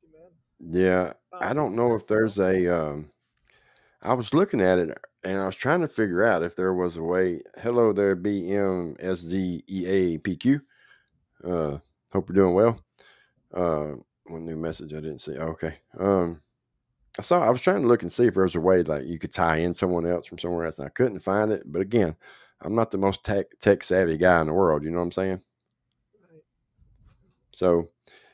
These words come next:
Speaker 2: anyway, uh, I thank you, and I thank Shorty. She had to go too, but appreciate you being here. Every show I've been on, man, she,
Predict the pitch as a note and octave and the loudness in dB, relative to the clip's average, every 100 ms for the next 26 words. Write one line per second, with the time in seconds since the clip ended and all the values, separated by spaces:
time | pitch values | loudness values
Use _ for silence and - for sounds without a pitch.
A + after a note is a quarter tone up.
0 | - A2+ B2 G#2+ A2+ A2+ F#2 E2 F#2 F2+ | -2 2 4 6 6 4 -6 2 4 4
1 | E2+ E2 _ - E2+ F2+ G#2+ A2+ A#2 A2 | 2 -4 _ -12 -8 0 0 2 2 4
2 | A2+ A#2+ - _ _ _ _ - E2 D#2+ | 4 0 -8 _ _ _ _ -12 -10 -4
3 | G2+ G2 - G#2 G#2+ A2 - G2 G2 G2 | -2 -2 2 4 4 0 -2 0 0 2
4 | G2 G#2 G#2 F2+ - G2+ G#2 G#2 F#2 F#2 | 0 2 0 0 -4 -2 0 0 2 2
5 | G2+ F#2+ F#2+ F#2+ D#2+ F#2+ G2+ - G2+ F#2 | 4 2 2 0 2 2 2 2 4 4
6 | G2+ G2 F#2+ F2 F2+ F#2 - F2+ | 2 2 2 0 0 0 -2 -8